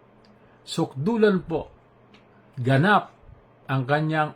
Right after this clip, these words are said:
offering sa kanyang katawan. Hindi na kinakailangan tayo magkatay, magpatulo ng dugo dahil siya rin po natuluan ng dugo doon sa bundok ng Kalbaryo. Kaya,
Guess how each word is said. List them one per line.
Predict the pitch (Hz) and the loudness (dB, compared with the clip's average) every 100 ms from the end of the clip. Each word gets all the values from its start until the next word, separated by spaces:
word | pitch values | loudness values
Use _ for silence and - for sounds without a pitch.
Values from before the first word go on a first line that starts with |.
| 185 | -2
offering | 196 185 156 120 110 | -2 -2 -4 -4 -6
sa | - 127 | -8 -6
kanyang | 131 127 120 | -2 -2 -4
katawan. | 120 117 107 104 101 - _ _ _ _ - - - - | -6 -6 -6 -8 -14 -20 _ _ _ _ -20 -20 -20 -4
Hindi | 139 127 143 | 0 2 0
na | 143 | 0
kinakailangan | 143 135 139 139 139 135 | -2 0 0 0 -2 -2
tayo | 143 139 143 | 0 0 0
magkatay, | 131 110 156 156 160 156 143 | -2 -4 -2 -2 -2 -4 -4
magpatulo | 135 131 147 147 | -6 -4 -2 -2
ng | 147 143 | -4 -2
dugo | 143 160 208 208 - | -2 0 -2 -2 -4
dahil | 131 156 | -2 -2
siya | 135 262 | -2 -4
rin | 262 226 | -2 -4
po | 254 226 - _ _ | -4 -6 -8 _ _
natuluan | 151 196 254 269 262 254 | -4 -2 0 0 0 0
ng | |
dugo | 214 214 277 - - _ _ _ _ _ _ _ _ _ _ _ | 0 0 -6 -8 -18 _ _ _ _ _ _ _ _ _ _ _
doon | 127 180 214 202 | -2 2 2 2
sa | 185 | -4
bundok | 175 160 170 160 196 | -6 -2 -2 0 -2
ng | 175 175 | -4 -4
Kalbaryo. | 170 135 123 117 143 147 - _ _ _ _ _ _ _ _ | -4 -2 -2 -2 -4 -6 -14 _ _ _ _ _ _ _ _
Kaya, | 208 226 180 175 233 | 0 4 4 4 0